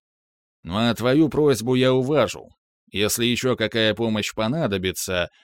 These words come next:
обращайся к студенту или душману. Ладно, иди, тебя проводят и довезут.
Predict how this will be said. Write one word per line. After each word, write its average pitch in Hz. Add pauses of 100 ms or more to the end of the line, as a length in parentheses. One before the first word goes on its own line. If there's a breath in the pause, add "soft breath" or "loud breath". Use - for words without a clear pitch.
(140 soft breath)
обращайся 113
к -
студенту 117
или 107
душману. 87 (840)
Ладно, 120
иди, 95 (120)
тебя 107
проводят 110
и 110
довезут. 101